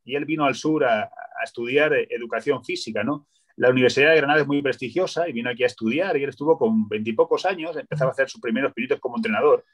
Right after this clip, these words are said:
Y la facultad en la que estudió, en la universidad en la que, en la que él estuvo formándose, que, que, que se licenció, está justo al lado de un terreno que ahora es la Ciudad Deportiva del Granada. Es decir, está a cincuenta metros, ¿no?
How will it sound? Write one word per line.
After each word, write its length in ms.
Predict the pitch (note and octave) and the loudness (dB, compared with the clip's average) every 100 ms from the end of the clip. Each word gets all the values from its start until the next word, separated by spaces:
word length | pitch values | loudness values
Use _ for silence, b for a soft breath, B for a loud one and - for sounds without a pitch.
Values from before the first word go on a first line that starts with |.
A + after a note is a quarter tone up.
| B B B B B - | B B B B B -4
Y 100 | C3+ | 2
la 160 | C3 | 2
facultad 580 | B2+ C3 B2+ A#2+ G#3 G3+ | 2 0 0 0 2 2
en 60 | C#3 | 2
la 100 | A#2+ | -2
que 60 | |
estudió, 540 | A2+ B2 C3+ E3+ D3+ B2+ | -6 -8 -2 2 2 0
en 100 | A2 | -4
la 80 | |
universidad 560 | A2 A2+ A2 - D3 D#3 | -4 -4 -4 -2 0 0
en 60 | B2 | -2
la 80 | A2 | -4
que, 200 | G#2+ G#2+ | -6 -6
en 60 | |
la 100 | G#2 | -8
que 80 | F#2+ | -8
él 140 | G2 A#2 | -14 -12
estuvo 480 | - C3 A#2 G#2 - | -2 2 4 2 -2
formándose, 640 | G#2+ A2 E3 C#3 - G#2+ | -2 0 0 -2 -8 -12
que, 300 | G2+ G2 - | -12 -12 -18
que, 160 | - G2 | -20 -20
que 80 | - | -12
se 120 | - | -4
licenció, 560 | G2 A2+ G2 D3+ D3+ - _ _ _ _ | -2 0 2 6 6 4 _ _ _ _
está 220 | - - E3+ | -6 0 2
justo 300 | A3+ A3 F#3+ | 4 4 6
al 120 | F3 | 6
lado 400 | G3 E3+ G3+ A3+ _ _ _ | 4 4 0 -4 _ _ _
de 80 | C3+ | -8
un 100 | D3+ | -2
terreno 580 | F3 D#3+ F#3+ E3+ A3 A3 | 0 2 2 0 -4 -4
que 100 | - | 2
ahora 220 | A#2+ D3 | 2 2
es 100 | D3+ | 0
la 80 | D#3+ | -2
Ciudad 280 | - A#2+ C3+ | -4 -4 -4
Deportiva 500 | C3 A2+ A2 B2 G#2+ | -4 -4 -6 -4 -4
del 120 | G2 | -4
Granada. 300 | F#2 F2 - _ _ _ | -6 -10 -14 _ _ _
Es 60 | G#2+ | -12
decir, 200 | - G2 | -8 -4
está 260 | - D3+ E3+ | 2 4 4
a 180 | - - | 0 0
cincuenta 380 | A2+ D3+ D3+ | 4 4 4
metros, 420 | B2+ F3 G2 F#2 - | 2 2 0 -4 -4
¿no? 120 | C3+ | -12